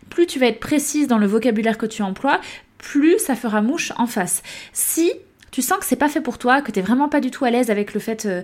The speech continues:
d'utiliser les mots, alors pense à déléguer. Ça va dépendre de où est-ce que tu en es aussi dans ton business aujourd'hui. Est-ce que, euh, aujourd'hui, tu aurais un budget à consacrer à déléguer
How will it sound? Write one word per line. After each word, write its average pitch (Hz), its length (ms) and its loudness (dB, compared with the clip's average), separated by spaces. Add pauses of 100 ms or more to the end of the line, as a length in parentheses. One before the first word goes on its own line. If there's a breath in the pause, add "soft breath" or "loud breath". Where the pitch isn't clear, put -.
(260 loud breath)
d'utiliser 220 560 2
les 220 120 6
mots, 247 240 4 (220 loud breath)
alors 269 400 4 (180)
pense 311 240 2
à 285 60 4
déléguer. 233 500 0 (420)
Ça - 120 -6
va 185 100 0
dépendre 320 300 -2
de 262 80 0
où 247 80 -2
est-ce 349 100 -2
que - 80 -4
tu 311 140 -4
en 247 160 2
es 285 60 -2
aussi 262 200 -4
dans 240 140 -2
ton 226 100 -4
business 226 400 -2
aujourd'hui. 214 380 -4 (240 loud breath)
Est-ce 208 180 -2
que, 302 260 0 (340 loud breath)
euh, 196 680 0 (140)
aujourd'hui, 208 320 0
tu 311 100 -2
aurais 214 180 2
un 190 120 0
budget 226 340 2
à 220 100 4
consacrer 214 680 -6
à 233 240 0
déléguer 240 640 0